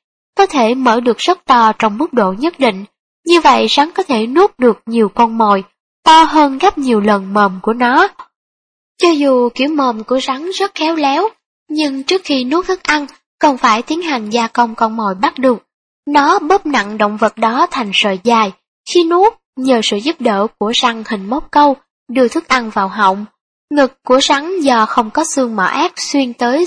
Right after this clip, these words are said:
xương sườn, có thể cử động được tự do. Vì vậy, thức ăn từ họng nuốt xuống, tiến nhanh vào thẳng chỗ da bụng, có thể phình to. Đồng thời, rắn còn có thể tiết ra nhiều nước bọt. Tác dụng của nó chẳng khác gì đổ thêm lượng dầu nhờn,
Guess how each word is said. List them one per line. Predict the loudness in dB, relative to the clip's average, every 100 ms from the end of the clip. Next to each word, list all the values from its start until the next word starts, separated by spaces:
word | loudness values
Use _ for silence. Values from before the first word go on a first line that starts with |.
| -2
xương | -4 -2
sườn, | 2 2 0 -10 _ _
có | 0
thể | 2 2 0
cử | -2 -2
động | 0 -2 -2
được | -4 -4 -4
tự | -4 -4 0
do. | 2 2 0 _ _ _ 0
Vì | 2 2
vậy, | 0 0
thức | -4
ăn | 0 -2 -2
từ | -2 -2
họng | 0 -2 -2 0
nuốt | -2 0
xuống, | 2 2 2 -10 _ _
tiến | 0 0
nhanh | 2 0 -2
vào | 2 2
thẳng | 2 -4 -4 -2
chỗ | -2 0
da | -2
bụng, | 0 0 -2 -10 _ _
có | 0
thể | 2 2 0 0
phình | -2 -2 -4 -2
to. | 2 2 0 _ _ _
Đồng | 0 0
thời, | 2 2 2
rắn | 0 0 -2 -2
còn | -2 0
có | -2
thể | -2 -4
tiết | -2 -2 0
ra | 0 0
nhiều | -2 -4
nước | -4 -2
bọt. | 2 2 0 _ _ _ 0
Tác | 0
dụng | 2 -2 0
của | -2
nó | 0 0 0
chẳng | -2 -4 -2
khác | -4 -4
gì | -4 -4 -4
đổ | 0 2 2
thêm | 0 -2 0
lượng | -2 -2 -2
dầu | 0 0
nhờn, | 0 0 0